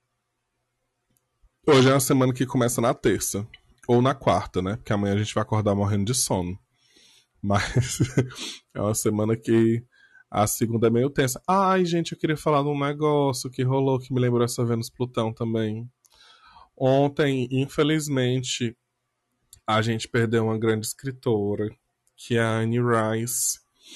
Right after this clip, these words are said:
que foi a autora do, das Crônicas Vampirescas, né? Entrevista com o Vampiro, A Rainha dos Condenados, A Hora das Bruxas. Enfim, ela tem, assim, um acervo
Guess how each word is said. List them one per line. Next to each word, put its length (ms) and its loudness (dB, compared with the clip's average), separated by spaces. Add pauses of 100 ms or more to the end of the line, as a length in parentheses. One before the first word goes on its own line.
(400)
que 160 -6
foi 560 -2
a 80 -2
autora 720 0
do, 460 0
das 240 0
Crônicas 520 -2
Vampirescas, 800 0
né? 120 -2
Entrevista 420 -6
com 160 -2
o 40 -2
Vampiro, 640 -2
A 40 -2
Rainha 240 -4
dos 160 -8
Condenados, 800 -4 (480)
A 80 2
Hora 180 2
das 240 0
Bruxas. 960 -2 (440)
Enfim, 340 -2
ela 160 0
tem, 380 -4 (680)
assim, 420 -2
um 80 0
acervo 840 0